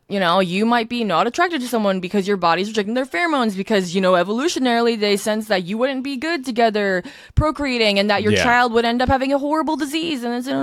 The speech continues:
Speaker 1: no, no, no. No, God, there is one smell that's like, it smells like Proactiv. You know that acne face wash from forever ago?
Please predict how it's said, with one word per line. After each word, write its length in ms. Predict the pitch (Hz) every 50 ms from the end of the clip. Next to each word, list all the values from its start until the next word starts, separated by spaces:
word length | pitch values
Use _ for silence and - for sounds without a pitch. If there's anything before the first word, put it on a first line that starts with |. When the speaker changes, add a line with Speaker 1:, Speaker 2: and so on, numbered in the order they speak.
| 277
Speaker 1:
no, 0 |
no, 120 | 285 294 311
no. 180 | 311 269 185 - 320 - - - 269
No, 220 | - 262 254 208 190
God, 260 | 190 214 208 - 190
there 180 | 240 247 262 277
is 140 | 311 220
one 260 | 185 185 196 196 208 226
smell 580 | - - 196 170 170 165 165 175 202 202 214 - - - - - _ _ _ _ _ _ _ _ _ _ _ _ _ _ _ _ _
that's 260 | 190 220 220 226 -
like, 220 | 233 214 208 202 - _ _ _ _ - 208 - - - - - - - _ _ _ _ _ _ _ _ _ _ _ _ _ _ _ -
it 120 | 254 247
smells 300 | - 294 294 320 320 311
like 160 | 392 381 -
Proactiv. 920 | - - 285 254 202 175 160 180 - - - 269 269 269 277 277 262 262 277 - _ _ -
You 140 | 240 254
know 240 | 254 254 254 269 269 277
that 320 | 285 285 277 262 - - _ -
acne 460 | 185 202 208 208 - 233 233 226 226
face 360 | - - 240 240 240 - -
wash 300 | - 240 226 226 226 -
from 180 | - 226 208 208
forever 400 | - - 214 208 202 202 208 214
ago? 680 | 214 214 214 208 208 208 208 208 208 220 226 220 214